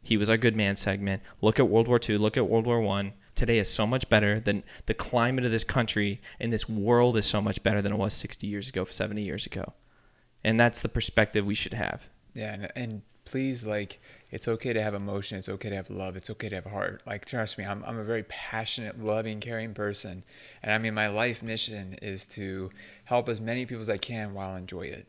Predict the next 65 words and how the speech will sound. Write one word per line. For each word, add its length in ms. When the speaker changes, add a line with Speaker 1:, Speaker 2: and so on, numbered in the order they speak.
Speaker 2:
Like, 160
that's 220
my 120
Speaker 1:
<sighs> 160
Speaker 2:
life 180
mission. 540
And 340
I, 240
I 100
found 180
that 80
out 100
recently. 360
I 40
was 80
like, 140
"God, 220
isn't 120
that 180
good?" 260
Speaker 1:
Dude, 340
Speaker 2:
I 60
Speaker 1:
I 20
Speaker 2:
think 120
that 60
Speaker 1:
know. 60
Speaker 2:
should 100
be 120
everyone's 340
life 160
Speaker 1:
I 40
think 160
we 60
Speaker 2:
mission, 40
Speaker 1:
said 140
Speaker 2:
but 60
Speaker 1:
this 120
on 100
a 40
previous 340
podcast. 480
I 40
was 80
Speaker 2:
Yeah. 60
Speaker 1:
like, 120
"It, 200
what 240
do 60
you 60
wanna 160
do 60
with 140
your 80
life?" 200
I 20
was 100
like, 140
"I 60
wanna 160
give 480
more 200
than 120
I 60
take." 340
Speaker 2:
Yeah. 220